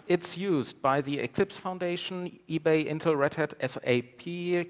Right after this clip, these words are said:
Couchbase, um, some other open source projects. Assembler, um, offers hosted Gerrit, um, besides other development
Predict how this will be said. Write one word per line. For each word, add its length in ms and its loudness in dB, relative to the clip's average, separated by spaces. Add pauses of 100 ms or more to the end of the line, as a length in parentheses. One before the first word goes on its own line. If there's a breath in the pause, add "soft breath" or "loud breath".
Couchbase, 1000 0 (100)
um, 600 2
some 420 -2
other 320 4
open 240 0
source 300 -4
projects. 540 -2
Assembler, 640 4 (640 loud breath)
um, 560 10
offers 480 4
hosted 800 0
Gerrit, 600 2 (420 loud breath)
um, 320 8 (480)
besides 500 8
other 600 10
development 720 -2